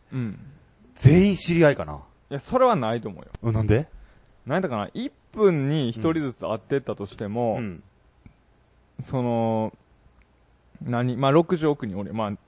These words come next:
Speaker 1: 界人口、
Speaker 2: あ、世界はな。
Speaker 1: 世界六十億人に、
Speaker 2: はいはいはい。うん。
Speaker 1: 全員に会おうと思ったら、
Speaker 2: うん。
Speaker 1: 何年、何、何年かかんの？あ、でも二千年あったらいけるかな？
Speaker 2: 二千年あったらいけるやろ。
Speaker 1: いけんのかな？まあ、計算的にはでも二千年ぐらいでいけるか。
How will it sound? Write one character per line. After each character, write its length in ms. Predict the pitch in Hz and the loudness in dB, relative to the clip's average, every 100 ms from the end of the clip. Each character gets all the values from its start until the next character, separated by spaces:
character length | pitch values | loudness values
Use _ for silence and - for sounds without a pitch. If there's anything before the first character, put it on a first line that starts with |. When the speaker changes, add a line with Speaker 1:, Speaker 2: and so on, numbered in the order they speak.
| - | -8
Speaker 1:
界 280 | 123 113 120 | 2 4 4
人 120 | 123 | 2
口、 80 | 104 | -2
Speaker 2:
あ、 20 | |
世 60 | 78 | -4
界 20 | |
は 80 | 90 | -2
な。 120 | 151 | -2
Speaker 1:
世 40 | |
界 240 | 120 104 78 | 2 0 0
六 100 | 78 | -2
十 80 | 120 | -4
億 220 | - 107 | -4 -6
人 280 | 101 98 117 | -6 -6 -4
に、 100 | 143 | -4
Speaker 2:
は 80 | 110 | -4
い 20 | |
は 0 | |
い 20 | |
は 40 | |
い。 40 | 104 | -4
う 20 | |
ん。 20 | |
Speaker 1:
全 440 | 110 170 165 156 151 | 0 2 2 2 0
員 120 | 151 | 0
に 120 | 151 | 0
会 40 | - 123 | 4 6
お 220 | 131 135 | 8 6
う 40 | 120 | 2
と 120 | 110 | -2
思 160 | 110 | -4
っ 20 | 98 | -6
た 180 | - | -4
ら、 180 | 101 120 | 0 2
Speaker 2:
う 20 | 123 | 2
ん。 160 | 107 78 - _ | -2 -6 -14 _
Speaker 1:
何 400 | 110 104 110 135 | -14 -10 -2 2
年、 240 | 143 160 123 | 4 2 0
何、 640 | 127 147 170 180 180 - _ _ _ _ _ _ _ _ | 0 2 2 2 2 -2 _ _ _ _ _ _ _ _
何 300 | 113 131 151 | -4 0 4
年 160 | 165 165 | 4 2
か 100 | 208 | 2
か 100 | 180 | 2
ん 60 | |
の？ 160 | 117 - | 2 -2
あ、 60 | 120 | -4
で 40 | |
も 80 | 135 | -2
二 120 | 143 | -2
千 260 | - 180 175 | 2 2 4
年 160 | 233 381 | 4 2
あ 40 | |
っ 20 | 131 | 0
た 80 | |
ら 60 | 110 | -2
い 20 | |
け 140 | 113 160 | 0 0
る 80 | 180 | 0
か 140 | 110 | -2
な？ 180 | 104 107 - 87 | -4 -6 -10 -18
Speaker 2:
二 40 | 82 | -6
千 220 | 104 131 | -4 4
年 80 | 202 | 4
あ 40 | |
っ 20 | |
た 80 | - | 4
ら 40 | |
い 20 | 117 | 4
け 80 | |
る 80 | 135 | 4
や 60 | 90 | 2
ろ。 100 | - - _ _ _ _ _ - | -6 -18 _ _ _ _ _ -20
Speaker 1:
い 40 | - | 0
け 160 | 165 | 2
ん 60 | 165 | 2
の 80 | 135 | 2
か 120 | 107 | -2
な？ 260 | 107 82 - _ _ - | -4 -6 -12 _ _ -12
ま 100 | 131 | -12
あ、 20 | |
計 240 | - 214 202 | 0 2 4
算 180 | 202 | 4
的 120 | 180 180 | 2 0
に 100 | 156 | -2
は 80 | |
で 60 | 113 | -2
も 100 | 104 | -4
二 100 | 113 | -8
千 180 | 117 120 | -8 -10
年 120 | 120 | -8
ぐ 60 | 123 | -8
ら 40 | |
い 40 | 104 | -8
で 60 | |
い 40 | 120 | -6
け 80 | |
る 100 | 135 | -4
か。 140 | 107 | -4